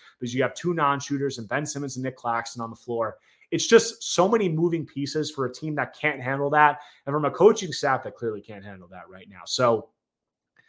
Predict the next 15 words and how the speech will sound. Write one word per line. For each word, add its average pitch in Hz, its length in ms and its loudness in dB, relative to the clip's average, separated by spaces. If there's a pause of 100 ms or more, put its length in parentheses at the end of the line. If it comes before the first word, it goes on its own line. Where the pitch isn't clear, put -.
(340)
that 202 220 8
was 180 160 8
the 170 80 6
other 165 160 8
thing 147 260 -2
that 139 100 2
I 131 60 2
took 139 220 -4
away 135 140 2
from 131 160 -6
those 123 200 -2
Mikal 120 320 -4
Bridges 117 320 -4
comments. 117 500 -6
And, 120 300 -8